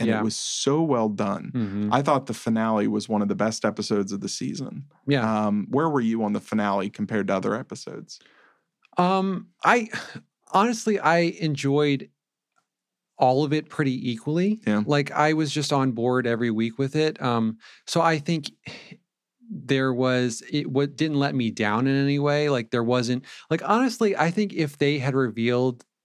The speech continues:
Speaker 2: the stranger was Sauron, I, I might have been off the show. Because it, for me, just the show from the beginning, like,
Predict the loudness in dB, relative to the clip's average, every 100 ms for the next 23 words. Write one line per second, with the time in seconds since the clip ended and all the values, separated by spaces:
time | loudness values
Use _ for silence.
0 | -4 -2 0 0 2 2 0 0 2 2
1 | 0 0 2 2 2 0 -2 -12 _ _
2 | -20 -20 -20 _ 0 2 0 0 2 2
3 | 0 0 -4 -6 _ _ _ -4 -2 0
4 | -2 -4 -6 -6 -4 -8 -10 _ _ _
5 | -20 -20 -4 -2 0 0 -2 -6 -10 -12
6 | -2 0 2 2 2 0 0 -2 -4 _
7 | _ _ _ -20 -20 -20 -20 -20 -20 -20
8 | _ -2 -2 0 2 2 2 0 -4 -16
9 | -20 -20 -20 -20 _ _ _ _ _ -4
10 | 0 2 2 0 0 0 2 2 0 2
11 | 0 0 -6